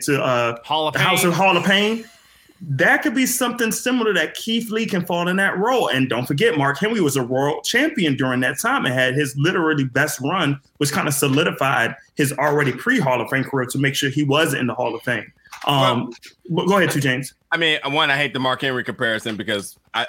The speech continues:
Speaker 3: n-, nothing against you, but m-, people make that ignorant comparison just 'cause they're big dudes.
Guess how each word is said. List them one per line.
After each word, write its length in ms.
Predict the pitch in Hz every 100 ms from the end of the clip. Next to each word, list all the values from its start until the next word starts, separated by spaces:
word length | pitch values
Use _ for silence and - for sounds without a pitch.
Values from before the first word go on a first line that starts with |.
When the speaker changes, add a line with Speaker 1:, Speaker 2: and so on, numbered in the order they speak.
| -
Speaker 3:
n-, 340 | 101 123 131 127
nothing 340 | 139 151 147
against 280 | 127 131 139
you, 180 | 147 120
but 400 | 120 113 - - _ _ -
m-, 180 | 131 - -
people 380 | 165 143 127 95
make 300 | 123 135 113
that 200 | 131 127 -
ignorant 440 | 165 156 147 120
comparison 560 | - 107 131 113 117 113
just 240 | 127 120
'cause 180 | - 117
they're 140 | 113 101
big 280 | 117 104
dudes. 340 | 123 123 110